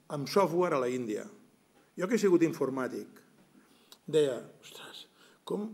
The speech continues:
com deu funcionar això per la comunicació entre la concepció de la idea i l'elaboració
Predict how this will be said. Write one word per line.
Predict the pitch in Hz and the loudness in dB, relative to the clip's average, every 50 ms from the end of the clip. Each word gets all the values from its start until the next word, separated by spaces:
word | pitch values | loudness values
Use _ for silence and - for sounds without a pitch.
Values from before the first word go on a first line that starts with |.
| - - - | -12 -18 -12
com | - 180 190 233 220 | -10 -10 -8 -6 -4
deu | 165 156 170 160 - | -4 -4 -4 -4 -6
funcionar | - 170 147 131 - - 131 127 127 139 147 139 | -6 -8 -8 -8 -8 -6 -6 -4 -4 -4 -6 -8
això | 123 - - 139 147 - 254 - - - - - _ _ _ | -10 -8 -8 -6 -6 -8 -10 -14 -20 -20 -20 -20 _ _ _
per | - 156 143 139 147 | -2 -2 2 4 4
la | 147 139 143 | 4 4 2
comunicació | 143 156 143 143 139 139 131 143 139 - 190 170 156 127 123 - - | 0 0 0 0 -2 0 -2 -4 -4 -2 -2 0 0 0 -2 -4 -4
entre | 160 139 135 127 - 139 135 131 | -6 -6 -6 -6 -6 -6 -4 -4
la | 131 127 123 - | -4 -4 -4 -6
concepció | 139 131 123 - 135 135 - - - 180 180 | -8 -8 -4 -6 -6 -6 -6 -2 -2 0 0
de | 180 | 0
la | 170 151 | 0 0
idea | 143 143 143 151 156 165 170 185 - 143 | -2 0 -2 -2 -2 -4 -6 -6 -2 0
i | 151 | 0
l'elaboració | 147 147 139 139 139 139 139 139 139 139 143 143 139 135 127 120 - - 151 147 147 156 | 2 2 0 0 0 0 0 0 0 2 0 0 0 0 0 -2 -2 -2 0 0 0 -2